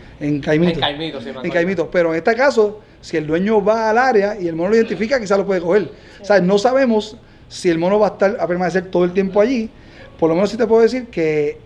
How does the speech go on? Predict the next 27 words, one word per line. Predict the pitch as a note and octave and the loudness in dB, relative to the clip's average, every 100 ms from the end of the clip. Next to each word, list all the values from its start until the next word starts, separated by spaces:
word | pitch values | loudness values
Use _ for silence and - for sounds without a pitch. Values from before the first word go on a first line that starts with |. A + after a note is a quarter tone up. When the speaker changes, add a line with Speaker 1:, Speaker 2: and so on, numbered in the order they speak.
| - | -10
Speaker 1:
el | E3 E3 | -2 2
área | G#3+ G#3+ | 2 2
es | |
más | F3 F3+ | 0 -2
fácil | F#3 F#3+ | -4 -4
para | F#3 | -4
trabajar | F3 F3+ G3 | -2 0 -2
que | F#3+ | -4
lo | |
que | D3 | -6
estábamos | C3 C3+ D3 A#2+ | -8 -8 -6 -8
antes. | A#2 | -6
Speaker 2:
¿A | C3+ | -6
qué | C#3 | -6
se | C#3+ | -8
expone | E3 - D#3 D3+ D3+ D3 D3 | -12 -8 -6 -4 -4 -6 -8
ese | D3 | -8
dueño? | D3 D3 C#3+ D3 C#3+ C3+ | -6 -6 -6 -6 -8 -8
Si | C3 | -8
vamos | C#3 E3 F#3 | -2 0 -2
a | |
suponer | G3 F3+ F3+ | -4 -8 -8
que | |
ustedes | E3 D#3+ D#3 | -10 -12 -8
pasen | - D#3 E3 D#3 | -4 -4 -6 -10
y | D3 | -10
el, | C#3+ | -12